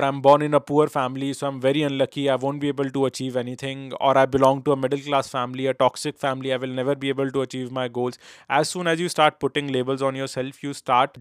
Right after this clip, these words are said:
narrowing down your vision to all the negatives. Instead of seeing all the possibilities out there, instead of seeing all the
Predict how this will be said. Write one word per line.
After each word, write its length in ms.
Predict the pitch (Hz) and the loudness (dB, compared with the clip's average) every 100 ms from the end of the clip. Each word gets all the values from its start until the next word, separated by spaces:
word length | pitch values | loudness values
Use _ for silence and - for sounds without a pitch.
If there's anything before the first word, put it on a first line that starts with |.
| 143 | 4
narrowing 400 | 135 135 156 151 139 | 6 6 4 4 2
down 200 | 139 147 | 2 0
your 100 | 139 120 | -2 0
vision 320 | 123 131 147 151 | 0 0 -2 0
to 80 | 135 | 2
all 200 | 131 135 | 2 -2
the 60 | 127 | -6
negatives. 480 | 113 120 131 117 - - | -8 -8 -8 -10 -14 -16
Instead 360 | 143 127 151 151 | -12 -6 -2 -2
of 80 | - | -2
seeing 140 | 156 | -8
all 360 | - 143 156 165 | 4 8 8 6
the 100 | 160 135 | 6 4
possibilities 720 | - 135 135 135 131 151 - 127 | 4 0 0 -2 -2 -8 -2 2
out 180 | 127 127 127 | 4 4 2
there, 140 | 127 - - 139 | 2 2 -8 -10
instead 200 | - 139 | -8 -6
of 180 | 139 - | -6 -8
seeing 120 | 143 - | -8 -4
all 180 | 131 139 | -2 -2
the 80 | 135 | -2